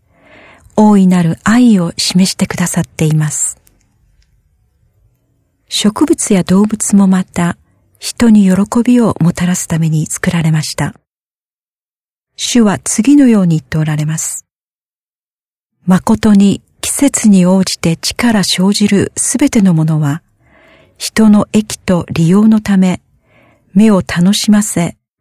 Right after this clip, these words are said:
心を喜ばせるために作られている。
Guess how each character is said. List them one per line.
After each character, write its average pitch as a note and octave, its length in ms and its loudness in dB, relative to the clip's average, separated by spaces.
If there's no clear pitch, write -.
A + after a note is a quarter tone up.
心 A#3+ 420 -2
を G#3+ 80 2
喜 E3+ 120 0
ば C#4+ 140 -4
せ C#4+ 160 -2
る A#3 100 0
た F#3+ 140 0
め F3+ 100 2
に D3+ 180 0
作 - 220 -6
ら E3 120 -2
れ D#3 100 -4
て D#3 120 -6
い D3+ 80 -6
る。 C#3 180 -8